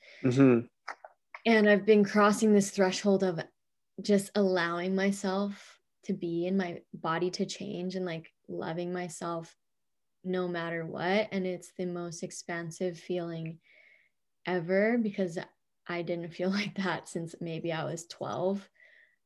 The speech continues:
Speaker 2: Um, and so, yeah, I just, yo-, I do yoga, I walk, I do some mobility. Sometimes I dance, um, and I just do what feels good for me. And I don't do what I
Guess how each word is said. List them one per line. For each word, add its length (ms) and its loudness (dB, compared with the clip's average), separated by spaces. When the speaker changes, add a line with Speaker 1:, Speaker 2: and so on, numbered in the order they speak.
Speaker 2:
Um, 600 -8
and 440 -8
so, 200 -8
yeah, 220 -2
I 120 -4
just, 260 -6
yo-, 220 -4
I 60 -6
do 140 -8
yoga, 520 2
I 120 -4
walk, 520 -4
I 100 -6
do 120 -6
some 200 -8
mobility. 460 0
Sometimes 460 -6
I 120 -6
dance, 920 -6
um, 560 -8
and 560 -8
I 100 -4
just 280 -8
do 240 4
what 220 2
feels 340 -4
good 300 0
for 200 -8
me. 440 -8
And 100 -10
I 120 -8
don't 440 -8
do 480 -4
what 400 -8
I 560 -8